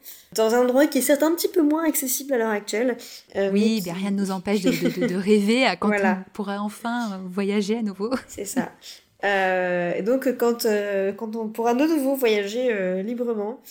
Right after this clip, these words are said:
Speaker 1: euh, euh, je vous encourage personnellement très vivement à visiter, si vous en avez l'occasion, euh, la ville de Salem, euh, aux États-Unis. Donc, c'est une ville qui est à côté de, de Boston. Euh, vous pouvez faire le trajet, euh, très facilement en train depuis, euh, depuis Boston, qui est donc dans Harry Potter,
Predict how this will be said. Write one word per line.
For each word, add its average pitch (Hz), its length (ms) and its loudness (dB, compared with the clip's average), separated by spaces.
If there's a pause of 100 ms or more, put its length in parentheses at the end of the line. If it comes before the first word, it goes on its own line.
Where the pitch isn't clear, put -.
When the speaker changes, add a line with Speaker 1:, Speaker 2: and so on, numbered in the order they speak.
(340)
Speaker 1:
euh, 196 60 0
euh, 185 840 0
je 196 160 -2
vous 208 180 -4
encourage 214 380 -6
personnellement 208 340 -8
très 226 220 -6
vivement 208 560 -6
à 190 300 -2
visiter, 208 420 -4
si 226 160 -6
vous 196 120 -10
en 180 100 -6
avez 196 160 -2
l'occasion, 190 600 -4 (100)
euh, 185 120 -6
la 175 160 -2
ville 214 180 -8
de 196 120 -2
Salem, 190 520 -4 (640)
euh, 175 320 -6 (100)
aux 175 40 -2
États-Unis. 196 520 -2
Donc, 175 140 -8
c'est 180 80 -12
une 175 80 -6
ville 196 160 -8
qui 185 100 -16
est 175 60 -10
à 170 40 -14
côté 180 240 -8
de, 170 280 -6
de 165 100 -4
Boston. 185 540 -4 (520)
Euh, 175 40 -16
vous 160 160 -12
pouvez 180 180 -14
faire 190 120 -6
le 165 80 -8
trajet, 196 440 -2
euh, 180 60 0
très 214 160 -10
facilement 214 400 -8
en 175 60 -8
train 240 200 -8
depuis, 220 420 -8
euh, 175 100 -2
depuis 175 240 -6
Boston, 233 440 -6 (560)
qui 240 180 -6
est 285 140 2
donc 240 220 -4
dans 226 120 0
Harry 277 160 2
Potter, 269 400 2